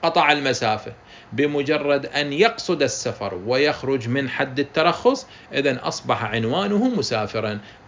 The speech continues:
نقرأ هذا المقدار. وأما اعتبار القصد فلموثقة عمار عن أبي عبد الله عليه السلام: "سألته عن الرجل يخرج في حاجة فيسير خمسة فراسخ أو ستة فراسخ،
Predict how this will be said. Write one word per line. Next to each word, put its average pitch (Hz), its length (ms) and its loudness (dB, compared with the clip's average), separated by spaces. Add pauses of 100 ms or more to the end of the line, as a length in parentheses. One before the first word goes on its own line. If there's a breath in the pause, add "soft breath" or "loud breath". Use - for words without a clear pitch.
(120)
نقرأ 185 260 2
هذا 151 240 4
المقدار. 101 460 -2 (320 loud breath)
وأما 143 760 0
اعتبار 139 640 4
القصد 160 480 4 (440 loud breath)
فلموثقة 135 960 2
عمار 139 460 0
عن 139 200 0
أبي 135 320 -2
عبد 127 280 -2
الله 139 220 2
عليه 135 480 2
السلام: 147 560 4 (260 loud breath)
"سألته 135 760 0
عن 139 200 -2
الرجل 131 540 0
يخرج 135 800 0
في 135 200 -2
حاجة 135 600 0
فيسير 131 800 0
خمسة 135 380 -2
فراسخ 143 720 2 (340 loud breath)
أو 135 140 4
ستة 135 480 -4
فراسخ، 151 540 4